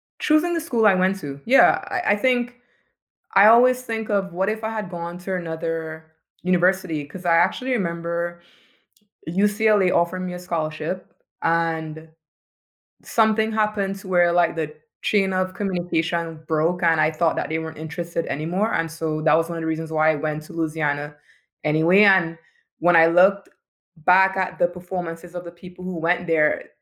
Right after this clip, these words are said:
they didn't perform that well. And so I, yeah, I think the decision to go to the school I went to was probably one of the best decisions I've made because it literally changed my life, um,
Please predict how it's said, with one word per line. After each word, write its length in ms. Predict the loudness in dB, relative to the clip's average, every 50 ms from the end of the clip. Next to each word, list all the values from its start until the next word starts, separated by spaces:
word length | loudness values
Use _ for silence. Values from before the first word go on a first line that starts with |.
| _ _ -20 -20 -14 -2
they 320 | 0 0 2 0 -2 -6 -10 _
didn't 240 | -2 0 0 0 0
perform 440 | -2 -6 -2 2 2 4 4 4 4
that 260 | 2 4 2 2 2
well. 520 | 4 4 6 6 6 6 4 2 -2 -4 -2
And 260 | 0 2 2 2 0
so 720 | -2 -4 -6 0 4 4 6 8 8 6 6 4 0 -2 -2
I, 440 | 0 2 2 2 2 0 -4 -8 -14 -18 _ _ _ _ _ _ _ _ _ _ _ _
yeah, 260 | 2 6 6 6 6 6
I 120 | 4 2
think 200 | 2 0 -2 0
the 60 | 0
decision 500 | -2 -2 -2 -2 -4 -2 -2 -4 -6 -6
to 120 | -8 -8 -8
go 160 | -8 -8 -8
to 80 | -8 -10
the 80 | -14
school 280 | -14 -12 -10 -4 0 0
I 100 | 0 0
went 300 | 0 -4 -6 -8 -10 -10
to 360 | -10 -10 -10 -8 -10 -12 -14 -18 _ _ _
was 680 | -20 -8 -2 2 2 2 2 2 0 -4 -8 -16 -20 _
probably 280 | _ -4 -2 0 0 0
one 140 | 0 -2 -4
of 120 | -6 -6
the 60 | -6
best 320 | -4 -4 -4 -4 -6 -12 _
decisions 240 | _ -14 -10 -6 -6
I've 180 | -6 -6 -6
made 320 | -10 -10 -8 -8 -8 -8 -10
because 460 | -12 -6 -4 -4 -4 -4 -6 -8 -8
it 200 | -8 -8 -8 -12 _ _ _ _ _ -4
literally 460 | 2 4 4 6 6 4 4 2 0
changed 300 | -2 -4 -4 -6 -4 -4
my 120 | -4 -2
life, 280 | -2 0 -2 -2 -2 -6 -14 _ _ _ _ _ _ _ _
um, 500 | -6 -6 -6 -6 -6 -10 -10 -12 -12 -16